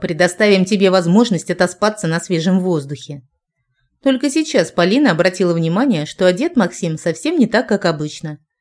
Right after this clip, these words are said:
От офисного стиля не осталось и следа. Джинсы, спортивный пуловер тёмно-синего цвета, а ему идёт такая одежда, и даже очень,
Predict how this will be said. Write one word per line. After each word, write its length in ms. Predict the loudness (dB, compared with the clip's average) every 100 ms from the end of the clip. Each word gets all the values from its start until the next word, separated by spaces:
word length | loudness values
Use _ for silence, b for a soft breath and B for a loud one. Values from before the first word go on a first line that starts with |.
| _
От 200 | -8 -2
офисного 460 | -2 -2 -4 -2 -2
стиля 320 | -2 0 0
не 140 | 2 0
осталось 420 | 0 2 2 0
и 80 | -4
следа. 440 | -6 -4 -4 -6 _ _ -2
Джинсы, 480 | 2 4 4 2 0
спортивный 600 | 0 -2 0 0 2 2
пуловер 480 | 2 2 4 2 0
тёмно-синего 640 | 2 4 4 2 2 2
цвета, 560 | 0 0 0 0 -2 -6 _ -2
а 140 | 2
ему 340 | 2 2 0
идёт 300 | 0 0 0
такая 320 | -2 0 2 2
одежда, 520 | 2 -2 -4 -12 -14 _
и 140 | -2
даже 260 | 2 4 4
очень, 480 | 2 -2 -4 -6